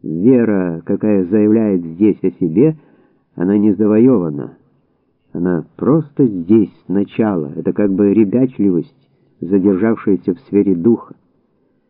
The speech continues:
По крайней мере, физиологи знают феномен запоздалого полового созревания с органическим недоразвитием,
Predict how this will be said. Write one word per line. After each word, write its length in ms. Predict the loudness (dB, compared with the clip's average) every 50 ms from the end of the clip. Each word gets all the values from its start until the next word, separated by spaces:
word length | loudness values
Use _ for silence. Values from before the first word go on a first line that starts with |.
| _ _ _ _ _ _ _ _ _ _ _ _ _ _
По 100 | -8 -6
крайней 300 | -4 0 0 2 2 2
мере, 280 | 2 2 2 2 2 0
физиологи 680 | 0 -2 -2 0 2 2 4 4 4 2 2 2 0
знают 480 | 0 0 0 0 0 2 0 0 -2 -4
феномен 680 | _ -2 0 0 2 2 2 0 0 0 -2 -4 -4
запоздалого 680 | -4 -4 -2 -2 -4 -2 -2 -2 0 2 2 0 0
полового 500 | -2 0 0 0 2 2 2 0 0 -2 -4
созревания 680 | -4 -4 -2 0 0 0 0 0 0 2 2 0 0 0 -2
с 40 | -4
органическим 760 | -2 0 0 0 0 0 -2 -2 -6 -6 _ -2 -2 -2 0
недоразвитием, 840 | -2 -2 0 0 0 0 0 0 2 2 2 0 0 -4 -12 -12